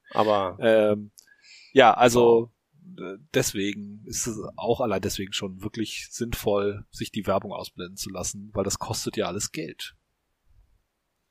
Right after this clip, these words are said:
Speaker 2: Ähm,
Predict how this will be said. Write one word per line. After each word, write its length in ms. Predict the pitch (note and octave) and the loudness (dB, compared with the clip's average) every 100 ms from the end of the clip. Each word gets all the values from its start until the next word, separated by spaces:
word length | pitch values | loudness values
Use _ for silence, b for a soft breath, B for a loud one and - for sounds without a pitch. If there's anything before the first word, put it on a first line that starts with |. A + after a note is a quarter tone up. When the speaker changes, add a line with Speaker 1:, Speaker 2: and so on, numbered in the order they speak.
| _ B B B B B B B B B B _ _ _ _ | _ B B B B B B B B B B _ _ _ _
Speaker 2:
Ähm, 800 | C#3+ D3+ D#3+ E3 E3+ E3+ F3 F#3 | 2 2 2 -4 -10 -18 -20 -16